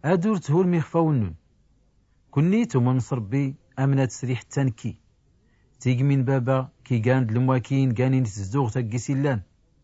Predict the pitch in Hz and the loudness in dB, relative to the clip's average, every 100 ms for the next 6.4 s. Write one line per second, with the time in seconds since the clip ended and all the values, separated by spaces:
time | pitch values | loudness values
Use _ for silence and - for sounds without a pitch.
0 | _ _ _ _ - 123 151 165 127 147 | _ _ _ _ -2 2 4 4 2 -2
1 | 170 147 147 160 156 160 165 170 143 - | 0 0 2 2 2 2 4 2 0 -4
2 | 113 101 135 143 143 147 156 170 143 95 | -8 -2 2 2 2 0 -2 -2 -2 -4
3 | - _ _ _ _ _ _ _ _ 113 | -12 _ _ _ _ _ _ _ _ 0
4 | 156 185 185 185 170 127 131 196 151 - | 4 4 4 4 2 0 2 2 2 -2
5 | 127 143 170 131 107 147 139 185 - 165 | -2 2 2 0 0 0 2 0 -2 -2
6 | 180 180 202 165 | -2 0 0 -2